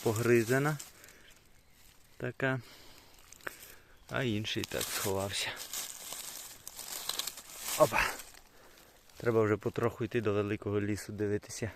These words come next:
в розвідку. Можливо, вже там також будуть грибочки літні вистрибувати. Вже чекаю, чекаю. Хотів би вже файні відосики такі познімати. Тому що, ну, ці так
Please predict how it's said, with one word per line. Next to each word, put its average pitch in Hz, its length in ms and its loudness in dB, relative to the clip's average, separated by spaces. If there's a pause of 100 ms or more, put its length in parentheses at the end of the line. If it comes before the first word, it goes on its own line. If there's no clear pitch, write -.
(140)
в 98 80 -6
розвідку. 101 600 -2 (160)
Можливо, 104 380 -2
вже 101 160 -4
там 104 260 0
також - 420 -4 (880)
будуть 113 340 0
грибочки 110 600 4
літні 104 340 -2
вистрибувати. 104 800 2 (220)
Вже 110 240 6
чекаю, 107 460 4
чекаю. 113 440 2 (840)
Хотів 113 340 4
би 107 120 4
вже 101 260 6 (100)
файні 110 420 10
відосики 110 580 8
такі 104 220 -2
познімати. 110 800 6 (880)
Тому 113 200 0
що, 143 240 -2
ну, 208 160 2
ці 180 200 0
так 127 320 4